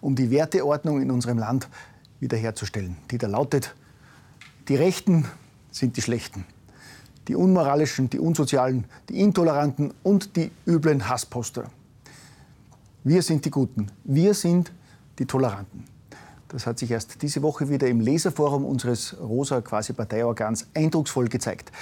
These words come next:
Dort haben Gesinnungsfreunde einen Bericht über Servus T V kommentiert und im Schutz der Anonymität mutig, tolerant und niveauvoll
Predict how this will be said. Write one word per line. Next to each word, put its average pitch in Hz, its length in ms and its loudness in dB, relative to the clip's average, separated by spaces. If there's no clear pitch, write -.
Dort 127 160 -2
haben 120 260 -2
Gesinnungsfreunde 151 840 2
einen 127 180 2
Bericht 139 320 0
über 127 140 -2
Servus 139 300 0
T 117 100 -4
V 101 160 -6
kommentiert 113 560 -4
und 113 360 -4
im 95 140 -4
Schutz - 300 -4
der 120 120 -2
Anonymität 117 760 0
mutig, 214 540 2
tolerant 147 500 0
und 143 220 -4
niveauvoll 139 600 2